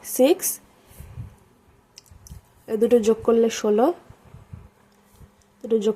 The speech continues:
করলে নয় ছয় পনেরো,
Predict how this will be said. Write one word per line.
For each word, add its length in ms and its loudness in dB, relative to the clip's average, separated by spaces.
করলে 360 4
নয় 180 0
ছয় 280 -2
পনেরো, 400 4